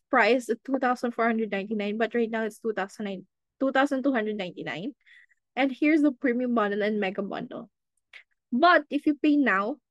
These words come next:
directly from me, for all my Zoom participants, and for you who's watching this webinar on my website, if you message me and pay directly to me, you can get one hundred pesos off. So that two thousand two hundred ninety-nine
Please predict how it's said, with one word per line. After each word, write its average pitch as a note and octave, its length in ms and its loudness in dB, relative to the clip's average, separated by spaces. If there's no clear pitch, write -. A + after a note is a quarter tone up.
directly A#3+ 400 2
from A#3 240 -2
me, A3+ 240 -6
for - 140 -6
all A#3+ 200 2
my B3+ 300 -2
Zoom B3+ 280 -4
participants, A3+ 760 -4
and A3+ 220 -6
for A#3 120 2
you B3+ 440 4
who's C4+ 200 2
watching A3 400 2
this G#3 220 0
webinar G3 480 0
on F#3+ 100 -4
my F#3+ 120 -6
website, - 520 -4
if - 180 2
you F4 200 6
message E4 500 2
me C4 300 2
and A#3+ 240 2
pay C4+ 260 4
directly B3+ 560 2
to B3 140 0
me, A#3 440 0
you C#4+ 120 0
can C#4 160 0
get C4+ 260 4
one C4 220 2
hundred D4+ 400 -4
pesos A3+ 400 -10
off. F#3 180 -8
So C#4+ 300 4
that D4 160 2
two E4 200 4
thousand D#4+ 460 2
two D4+ 160 4
hundred A#3+ 400 2
ninety-nine G#3+ 720 -2